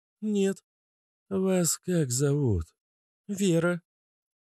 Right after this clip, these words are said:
"Встаньте в строй к Лидии Михайловне", сказал Дроздов, а сам подумал.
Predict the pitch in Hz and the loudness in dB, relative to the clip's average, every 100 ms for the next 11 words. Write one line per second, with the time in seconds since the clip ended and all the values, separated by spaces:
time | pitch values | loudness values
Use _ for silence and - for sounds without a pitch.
0 | - - - 214 208 170 165 143 - 147 | -10 -10 -4 -2 -2 -2 0 0 0 0
1 | 180 151 - 170 160 151 156 160 131 170 | 2 0 0 -2 0 0 0 0 -2 -2
2 | 175 101 92 90 87 78 73 _ _ - | 0 2 2 2 0 -2 -4 _ _ -16
3 | - - 143 117 92 98 90 104 139 98 | -8 -6 -2 -2 0 0 0 0 0 2
4 | 92 - 87 87 80 92 101 78 64 | 0 0 -2 -2 -2 -2 -2 -2 -4